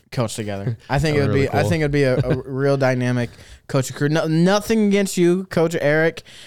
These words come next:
Speaker 1: Uh,
Speaker 2: <laughs> Or Coach Anthony.
Speaker 1: yeah, I mean, shoot. Yeah, you guys joined the
Speaker 2: Yeah.
Speaker 1: team as well. I just, uh, I love, uh, what both of them bring to the team, how McHugh brings that professionalism, uh, his knowledge, and the same with Coach Brown of his knowledge, but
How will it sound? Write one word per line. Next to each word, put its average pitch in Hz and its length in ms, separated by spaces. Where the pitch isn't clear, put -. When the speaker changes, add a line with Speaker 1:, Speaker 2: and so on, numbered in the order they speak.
Speaker 1:
Uh, 131 480
Speaker 2:
<laughs> - 120
Or 127 80
Coach 117 260
Anthony. 107 300
Speaker 1:
yeah, 151 280
I - 40
mean, 156 180
shoot. 175 420
Yeah, 156 160
you 151 200
guys 160 300
joined 156 300
the 147 40
Speaker 2:
Yeah. 135 60
Speaker 1:
team 147 180
as 135 120
well. 139 360
I 131 160
just, 131 240
uh, 123 300
I 131 100
love, 139 340
uh, 135 140
what 123 180
both 127 140
of 123 80
them 123 140
bring 123 180
to 123 100
the 120 80
team, 123 440
how 123 120
McHugh 123 340
brings 123 260
that 117 120
professionalism, 120 840
uh, 113 240
his 120 240
knowledge, 117 560
and 113 80
the 113 80
same 120 220
with 117 100
Coach 120 220
Brown 117 180
of 110 120
his 117 160
knowledge, 113 420
but 113 160